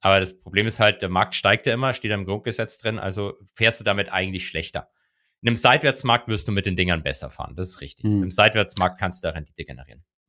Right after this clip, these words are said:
Speaker 2: Was man dazu sagen muss, es ist ziemlich, äh, es ist ein ziemlich kleiner E T F, siebzig Millionen Fondsvolumen, ist, äh, ist sehr klein. Gut, kann dann sein, dass es nur eine kleine Ableger ist von der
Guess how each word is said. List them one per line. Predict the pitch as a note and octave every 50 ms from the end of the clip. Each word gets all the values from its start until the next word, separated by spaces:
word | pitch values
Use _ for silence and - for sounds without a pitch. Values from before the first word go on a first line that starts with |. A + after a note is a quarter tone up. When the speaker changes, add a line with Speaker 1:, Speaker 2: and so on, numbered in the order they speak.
| _ _ - B2 D3+ D#3 -
Speaker 2:
Was | - - -
man | C3 A#2+
dazu | - - A2+
sagen | G#2+ A#2 A2+ A#2+ B2+
muss, | B2+ A#2+ -
es | A2 G2 - -
ist | - - -
ziemlich, | - A#2 A#2 A#2+ A#2 A2+ - -
äh, | G#2 G#2 G2 G2 G2 F#2+ F#2+ F#2+
es | - G2+ G#2 G#2 F#2
ist | G2+
ein | G2 -
ziemlich | - C3+ C3 -
kleiner | - - - D3+ G#2
E | -
T | - - F#2
F, | F2+ F2+ - -
siebzig | F2+ F#2 G#2+ - - - G#2 -
Millionen | G#2+ G2+ G2 G2+ G2 F#2+ F#2
Fondsvolumen, | - - G#2+ A2+ G#2+ F#2 F2+ F#2+ A2 C3+ F3+ - - _ _
ist, | - - - - -
äh, | F#2+ F#2 F2+ F2+ F#2 F2+ F2+ F#2 F#2 F2+ - -
ist | G2+ - -
sehr | - G2 G#2+ A#2+
klein. | - - E2 F#2+ A2 G#2+
Gut, | - F#2 -
kann | - F#2
dann | F#2 F2+
sein, | F2 F2+ F#2 F#2
dass | F2 - -
es | -
nur | G2 F#2
eine | F2 F2 F2 E2 E2+ E2+ - - _ _ - F#2+
kleine | - - F#2 F2 F2 F2+
Ableger | F2+ - - G2 F#2+ F#2 F#2 F2+
ist | F2+ F2 -
von | - - G2 F#2+ F2+
der | F2 F2+ F#2 G2+ G#2+